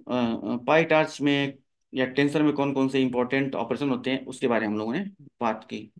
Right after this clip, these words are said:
ठीक है, तो अगली वीडियो में दोस्तों हम लोग बात करेंगे कि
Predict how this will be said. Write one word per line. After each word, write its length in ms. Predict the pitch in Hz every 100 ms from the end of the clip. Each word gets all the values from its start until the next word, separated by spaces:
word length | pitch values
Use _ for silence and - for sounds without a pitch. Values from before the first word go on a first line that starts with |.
| -
ठीक 120 | 151
है, 340 | 123 - - _ -
तो 140 | 151 151
अगली 280 | - 147 170
वीडियो 200 | 165 160
में 60 |
दोस्तों 280 | 151 143 160
हम 100 | 135
लोग 100 | 127
बात 160 | 131 127
करेंगे 380 | 131 131 143
कि 420 | 147 139 151 170